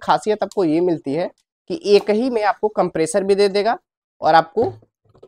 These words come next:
गन भी दे देता है। बाकी और भी कंपनी में जाइएगा, हालांकि बिल्ड स्किल कंपनी के भी एक अलग से है, जो कि इस मॉडल की अगर हम बात करें, तो यहाँ पे सबसे पहले आपको हम मॉडल दिखाना चाहते हैं। यहाँ पे जो कि छह सौ वाट का है मॉडल, आपको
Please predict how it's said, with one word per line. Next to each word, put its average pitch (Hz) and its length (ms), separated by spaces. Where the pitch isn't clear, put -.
गन 160 260
भी 208 140
दे 160 160
देता 131 260
है। 127 80
बाकी 147 280
और 202 220
भी 220 80
कंपनी 202 360
में 214 100
जाइएगा, 185 260
हालांकि 196 240
बिल्ड 185 260
स्किल 247 200
कंपनी 202 340
के 214 100
भी 220 120
एक 214 140
अलग 170 240
से - 140
है, 160 180
जो 175 60
कि 240 160
इस 190 360
मॉडल 175 320
की 208 100
अगर 202 160
हम 180 120
बात 147 220
करें, 165 240
तो 185 120
यहाँ 175 100
पे 175 100
सबसे 185 240
पहले 190 180
आपको 196 220
हम 196 60
मॉडल 160 340
दिखाना 127 340
चाहते 123 300
हैं। 175 140
यहाँ 185 200
पे 233 100
जो 202 120
कि 240 220
छह 196 180
सौ 196 200
वाट 160 220
का 185 120
है 202 200
मॉडल, 165 320
आपको 226 300